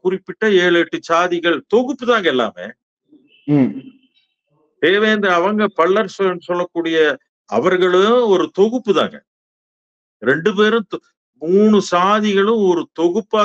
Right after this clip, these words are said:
Speaker 1: தான் இருக்குதுங்க. ஏறத்தாழ எல்லா சாதிகளும் அதுல வந்து அடங்கிருதுங்க.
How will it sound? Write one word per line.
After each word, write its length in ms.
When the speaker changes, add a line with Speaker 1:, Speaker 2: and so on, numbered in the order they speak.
Speaker 1:
தான் 160
இருக்குதுங்க. 440
ஏறத்தாழ 480
எல்லா 260
சாதிகளும் 600
அதுல 200
வந்து 220
அடங்கிருதுங்க. 680